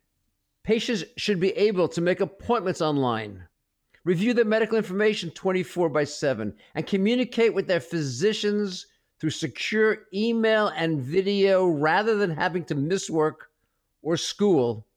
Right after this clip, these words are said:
to drive to the doctor's office. In addition, making he-, electronic health record systems easy to use for both physicians and patients will be essential. To do so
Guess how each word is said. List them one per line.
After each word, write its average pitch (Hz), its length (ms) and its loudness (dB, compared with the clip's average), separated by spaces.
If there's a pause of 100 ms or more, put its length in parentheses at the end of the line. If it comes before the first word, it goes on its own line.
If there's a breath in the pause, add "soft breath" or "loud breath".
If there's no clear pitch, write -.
(320)
to 131 80 -8
drive 147 400 0
to 156 80 -8
the 143 120 -2
doctor's 135 500 -2
office. - 680 -10 (1600)
In 156 60 0
addition, 214 420 0
making 202 240 2
he-, 180 80 2 (160)
electronic 190 560 0
health 180 220 -2
record 170 480 -2
systems 160 520 -6 (200)
easy 226 340 -2
to 202 80 -2
use 151 540 -2 (460)
for 185 80 -2
both 214 280 0
physicians 202 640 -2
and 170 300 -6
patients 196 480 -2 (220 soft breath)
will 190 300 4
be 196 180 0
essential. 139 640 -4 (880)
To 139 80 -6
do 185 240 -2
so 226 560 0